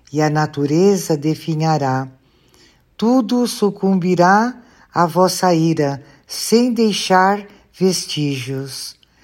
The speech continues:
O calor de vosso sopro incendiará a terra,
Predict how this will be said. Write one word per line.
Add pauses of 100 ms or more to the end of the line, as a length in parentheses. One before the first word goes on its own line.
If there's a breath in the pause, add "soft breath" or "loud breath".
(380 soft breath)
O
calor
de
vosso
sopro (440 soft breath)
incendiará
a
terra,